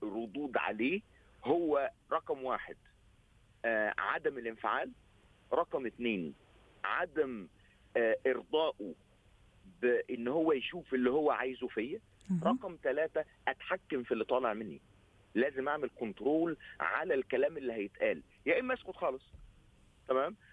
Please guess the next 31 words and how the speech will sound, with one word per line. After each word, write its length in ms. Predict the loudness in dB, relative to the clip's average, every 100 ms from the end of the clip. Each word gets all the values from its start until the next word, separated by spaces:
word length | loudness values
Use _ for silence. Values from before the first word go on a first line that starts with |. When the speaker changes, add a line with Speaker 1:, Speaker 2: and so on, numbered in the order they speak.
| -6
Speaker 1:
وده 220 | 0 0
ما 100 | 0
بيحصلش 440 | 0 -2 -2 -4 -4
في 100 | 0
كل 140 | 2
الأوقات، 340 | 4 4 2 0
ساعات 180 | -2 -2
بيبقى 240 | 0 0
الواحد 280 | 2 0 -4
محتاج 320 | -6 -4 0
يرد 280 | 0 2 0
على 100 | 0
الشخص 300 | -2 -4 -4
اللي 120 | -4
قدامه، 260 | -2 0 -2 -6 -16 -6 0
ولكن 480 | 2 2 0 -6 -6 -14 -6
بيرد 540 | 0 2 2 0 0
عليه 280 | 0 0 -4
بالطريقة 600 | -8 -2 -2 0 0 -2 -2 -2
اللي 160 | 2 4
هو 180 | 2 2
ما 120 | 0
تبينش 400 | 0 -2 -2 -4
إن 80 | -2
هو 120 | -2
مستفز، 480 | -2 0 2 0 -2 -20 -20 _ -6
وفي 200 | -4 -2
نفس 220 | -2 0
الوقت 280 | 0 0 -2
ما 100 | -2
يعليش 420 | -2 -4 -6